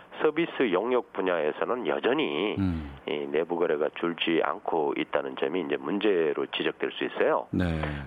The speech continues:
Speaker 1: 서비스 영역은 사실은 뭐 중소기업이라든가, 어, 이제 다른 어떤 업체로부터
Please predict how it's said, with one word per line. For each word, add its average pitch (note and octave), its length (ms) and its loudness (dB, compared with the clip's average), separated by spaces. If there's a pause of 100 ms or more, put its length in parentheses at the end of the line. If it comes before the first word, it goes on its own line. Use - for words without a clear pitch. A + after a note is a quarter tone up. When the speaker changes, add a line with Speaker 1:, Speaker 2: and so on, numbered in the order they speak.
(140)
Speaker 1:
서비스 D#3+ 360 2
영역은 C3+ 480 4
사실은 C3 320 0
뭐 B2 160 0
중소기업이라든가, G2 1040 0 (340)
어, C#2+ 340 0 (140)
이제 D#2+ 340 2
다른 F#2+ 280 0
어떤 F#2+ 380 0
업체로부터 D#2+ 800 0